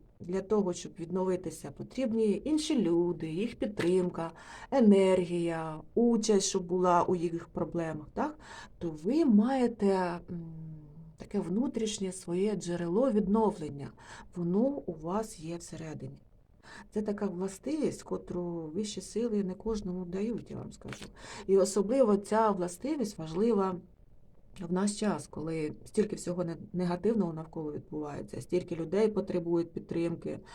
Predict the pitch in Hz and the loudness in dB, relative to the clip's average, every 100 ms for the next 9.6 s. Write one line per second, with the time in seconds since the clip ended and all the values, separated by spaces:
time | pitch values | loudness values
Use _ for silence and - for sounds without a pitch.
0 | - - - - - 185 180 175 175 185 | -18 -18 -10 -6 -2 0 0 4 4 4
1 | - - 151 147 147 143 143 160 156 151 | -2 -10 -10 -8 -10 -12 -10 -8 -8 -8
2 | 143 - - - - - - - - 151 | -10 -16 -20 -20 -18 -18 -18 -18 -18 -16
3 | 143 135 165 202 202 196 196 180 180 175 | -14 -8 2 2 6 6 8 8 8 6
4 | 165 180 180 175 160 156 180 170 170 180 | 6 6 6 -2 -2 0 0 0 0 2
5 | 180 156 160 156 156 156 175 175 165 - | 2 0 -4 -6 -6 -4 -4 -4 -6 -8
6 | 156 220 247 - 165 208 277 - 202 202 | -2 0 0 0 2 2 0 2 6 6
7 | 202 233 214 - 196 - 196 - 226 160 | 6 4 4 2 -4 -2 -6 2 2 2
8 | 170 180 190 208 208 156 165 156 160 143 | 2 2 4 6 6 4 -4 -8 -10 -12
9 | - - 147 127 - | -12 -14 -14 -16 -18